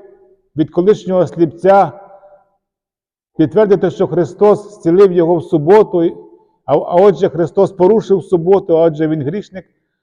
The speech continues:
Але сліпий колишній стоїть твердо на своєму.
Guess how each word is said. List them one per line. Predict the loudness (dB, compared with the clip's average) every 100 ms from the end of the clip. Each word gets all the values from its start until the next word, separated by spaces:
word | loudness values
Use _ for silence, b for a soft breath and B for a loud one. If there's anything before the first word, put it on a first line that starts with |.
| _
Але | 0 4 4 2 -2 -20
сліпий | -20 -4 -4 2 2 2
колишній | 0 0 0 -2 -6 -8
стоїть | -4 -4 -4 -8
твердо | 0 2 2 2 -2 -2 -10 -20 _ _ _ _ _ _ _ _ _ _ _
на | -6 -4
своєму. | -2 -2 2 2 2 -2 -8